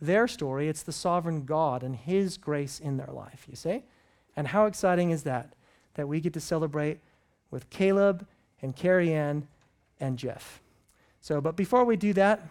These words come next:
I'm gonna pray and I'll explain a little bit about what's gonna happen, and then we'll, uh,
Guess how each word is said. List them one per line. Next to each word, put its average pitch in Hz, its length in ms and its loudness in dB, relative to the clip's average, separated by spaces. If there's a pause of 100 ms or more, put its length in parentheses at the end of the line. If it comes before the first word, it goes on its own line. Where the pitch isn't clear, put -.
(120)
I'm 190 80 2
gonna 196 160 4
pray 196 340 2
and 180 100 2
I'll 160 100 0
explain 170 320 -2
a 165 40 2
little 170 160 0
bit 170 100 2
about 156 220 2
what's 156 140 -6
gonna 160 160 -2
happen, 185 420 0 (460)
and 151 180 -2
then 156 180 0
we'll, 156 260 0
uh, 151 160 -2